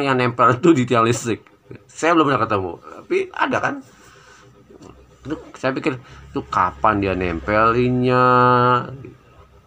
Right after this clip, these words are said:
Terus kata-katanya juga kan, eh, bisa dijadikan bahan inspirasi kan gitu. Itu baca aja. Baca apapun yang ada sekitarmu. Lalu yang ketiga apa?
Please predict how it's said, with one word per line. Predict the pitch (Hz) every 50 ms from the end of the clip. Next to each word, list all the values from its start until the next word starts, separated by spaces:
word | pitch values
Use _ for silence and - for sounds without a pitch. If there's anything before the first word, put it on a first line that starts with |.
| _ _ _ _ _ _ _ _ _ _ _ _ _ _ _ _ - - - - - - _ _ - _ _ -
Terus | - 120 -
kata-katanya | - - 117 98 95 98 - 101 101 127 127
juga | 117 95 92 95 107
kan, | 113 120 123 - _ _ _ - - - - - - - - -
eh, | 95 90 87 87 85 82 82 85
bisa | 85 82 - 87 85
dijadikan | 90 90 87 82 82 87 80 80
bahan | 80 80 85
inspirasi | 82 - 85 80 92 101 113 120 120 - 104 98 92
kan | - 123 135 139
gitu. | 110 82 - _ - - 71 69 _ _ _ _ _ _ _ _ _ _ _ _ _ _ _ _ - -
Itu | - - 156
baca | 135 113 95 95 - - 104
aja. | 87 85 - - _ - _ - - - - - - - - - -
Baca | - 107 113 117 117 - - 135 135 135 -
apapun | - 98 - - - 101 98 - - 113 107 107
yang | 98
ada | 90 92 92 90 87
sekitarmu. | - - - - - 82 85 85 87 90 87 82 82 80 78 78 - - _ _ _ _ _ _ _ _ _ _ _ _ _ _ _ _ _ _ _ _ _ _ _ _ _ _ - _ _ _ _ _ _ _ _ _ _ _ _ _ _ _ _ _ _ _ _ _ -
Lalu | - 110 135
yang | 151 156
ketiga | 135 160 156 151 139 -
apa? | - 110 110 113 117 -